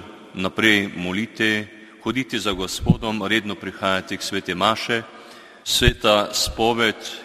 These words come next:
in vse to sem počasi začel odkrivati. Tudi iskal sem svojo pot življenja, da bom srečen, da bom vesel, da bo tisto, kjer bom delal, da bom tam lahko res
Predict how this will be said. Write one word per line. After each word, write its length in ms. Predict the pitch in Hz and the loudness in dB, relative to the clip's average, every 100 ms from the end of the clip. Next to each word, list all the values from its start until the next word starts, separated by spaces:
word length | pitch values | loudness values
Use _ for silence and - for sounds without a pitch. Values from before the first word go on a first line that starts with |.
| - | -12
in 220 | - 101 98 | -6 -6 -6
vse 220 | - 131 | -6 -6
to 200 | - 143 | -4 -4
sem 220 | - 113 | -4 -6
počasi 640 | - 110 117 120 113 - | -4 0 4 4 4 -2
začel 400 | 101 101 - 110 | 0 0 2 0
odkrivati. 720 | 110 - - 127 107 92 - 82 - - - - - | 0 -2 2 2 4 0 -2 -6 -8 -20 -20 -20 -12
Tudi 200 | - 131 | -4 2
iskal 360 | 123 - 120 120 | 2 4 2 2
sem 200 | - 113 | 0 -4
svojo 260 | 104 110 107 | 0 2 0
pot 420 | - 123 110 - | 0 -2 -2 -6
življenja, 760 | 101 92 95 92 110 110 92 82 87 - - | -6 -2 0 4 2 2 -2 -4 -8 -16 -4
da 120 | 101 | 0
bom 200 | 95 98 | 0 0
srečen, 480 | 95 110 117 - 101 | -2 2 2 2 -4
da 80 | 95 | -2
bom 160 | 95 92 | -2 -2
vesel, 440 | 95 - 113 101 | -2 2 2 4
da 140 | 90 | 2
bo 120 | 92 95 | 0 0
tisto, 340 | 113 104 104 | -2 -2 -2
kjer 220 | - 104 | 0 0
bom 160 | 95 95 | 0 0
delal, 320 | 104 110 101 - - - - - | 2 2 0 -2 -16 -18 -20 -6
da 100 | 98 | -2
bom 240 | 95 101 95 | -2 -2 -2
tam 380 | - 120 113 104 104 | 4 6 4 0 -2
lahko 580 | 95 98 - 110 107 95 - - | 0 2 4 4 0 -4 -10 -4
res 540 | 92 113 110 - - | 0 2 2 0 -4